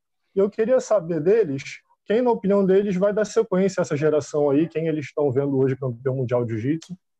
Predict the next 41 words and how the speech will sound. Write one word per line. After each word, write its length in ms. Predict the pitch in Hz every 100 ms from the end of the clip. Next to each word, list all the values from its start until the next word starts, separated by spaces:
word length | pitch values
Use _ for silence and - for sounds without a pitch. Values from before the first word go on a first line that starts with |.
| _ _ -
e 100 | 175
que 100 | 185
eles 180 | 190
acham 340 | 165 170 - 170
que 280 | - 175 160
va-, 260 | 139 143
vai 200 | 135 160
ter 120 | 160
vontade 560 | 156 151 147 135 147 135
de 100 | 131
se 80 | 127
aventurar 400 | 127 123 123 127
no 100 | 117
M 120 | 117
M 140 | 113
A, 240 | 117 151 143
pode 280 | - 131 123
ser 140 | -
um 100 | 123
bom 160 | 107 123
representante. 960 | 120 - 107 107 - 135 143 131 - 117 _ _ _ -
A 60 |
gente 240 | 101 117 131
ainda 260 | 120 117 -
tem 180 | 123 123
um 80 |
monte 340 | 117 120 143 135
de 80 | 123
nome 320 | 123 127 120
nas 200 | 113 110
meninas, 640 | 110 117 156 156 135 117 - _ _ _
a 120 | 123
Gabi 240 | 139 127
Garcia, 600 | 139 131 - 156 180 156
que 160 | - 127
consegue 420 | - 120 131 123
fazer 220 | - 117
os 180 | 120 107
dois 320 | 110 139 139
um 80 | 113
pouco, 540 | 104 135 165 151 127